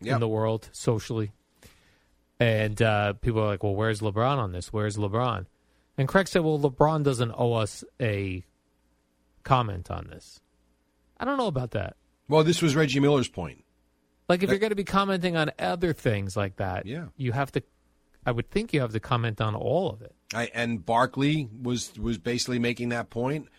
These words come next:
Speaker 1: Reggie Miller, that was his, and it was so interesting watching the beginning of the game because the game starts, and because the news of the day was Nash and what's gone on with Kyrie,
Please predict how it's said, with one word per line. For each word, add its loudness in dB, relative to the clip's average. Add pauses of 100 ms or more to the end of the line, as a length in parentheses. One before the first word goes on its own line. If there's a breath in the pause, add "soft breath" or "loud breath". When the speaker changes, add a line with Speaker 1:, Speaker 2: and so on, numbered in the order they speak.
(260 soft breath)
Speaker 1:
Reggie 0
Miller, 4
that -2
was -4
his, -2
and 0
it 2
was 2
so 0
interesting -6
watching -4
the -4
beginning -2
of 0
the -4
game -2
because -6 (540 soft breath)
the -8
game -2
starts, 0 (500)
and -4
because -2
the -2
news 0
of -6
the -4
day 0
was -2
Nash -2
and -6
what's -8
gone -2
on 0
with -8
Kyrie, 0